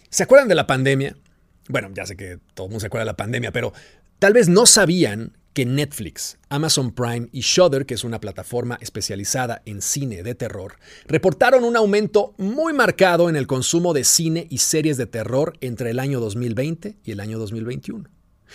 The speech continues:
Los seres humanos nos quedamos en nuestras casas estresados por el futuro,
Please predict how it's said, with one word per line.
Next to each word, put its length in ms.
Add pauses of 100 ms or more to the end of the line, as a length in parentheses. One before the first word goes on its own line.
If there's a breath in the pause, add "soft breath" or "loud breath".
(180 loud breath)
Los 120
seres 240
humanos 380
nos 180
quedamos 360
en 60
nuestras 360
casas 340
estresados 560
por 140
el 80
futuro, 500